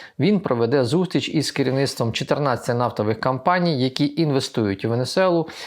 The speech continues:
не менше ста мільярдів доларів. Буквально напередодні видання Financial Times писало про те, що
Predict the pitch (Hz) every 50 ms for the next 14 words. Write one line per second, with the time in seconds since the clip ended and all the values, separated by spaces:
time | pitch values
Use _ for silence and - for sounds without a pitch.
0 | - - - - 139 135 139 156 170 175 165 - 143 - - - 151 147 151 147
1 | 139 127 120 117 117 120 123 123 123 117 127 127 123 113 113 117 101 85 85 82
2 | 85 90 92 104 110 - 156 147 139 131 131 131 123 - 127 127 117 110 104 98
3 | 107 104 113 110 117 117 117 - - 120 120 117 - 147 139 - 180 185 165 -
4 | - - 120 - 120 113 117 110 - 117 - 143 135 127 - - 127 113 113